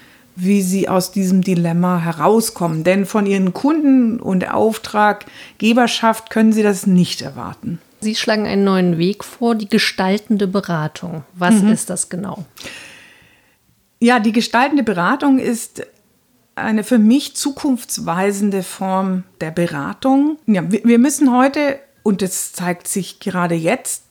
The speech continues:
Speaker 1: noch mal mehr Arbeit neu gestalten. Also wir müssen neu gestalten, wie wir miteinander kommunizieren,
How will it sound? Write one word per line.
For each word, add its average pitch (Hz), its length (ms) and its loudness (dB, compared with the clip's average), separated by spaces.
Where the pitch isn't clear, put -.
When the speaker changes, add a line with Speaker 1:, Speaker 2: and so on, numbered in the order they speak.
Speaker 1:
noch 208 520 2
mal 190 280 0
mehr 175 680 2
Arbeit 208 440 2
neu 165 260 -2
gestalten. 160 680 -6
Also 196 280 -2
wir 214 80 2
müssen 208 380 0
neu 220 340 4
gestalten, 214 680 0
wie 190 160 -2
wir 185 120 2
miteinander 170 680 -2
kommunizieren, 214 1160 2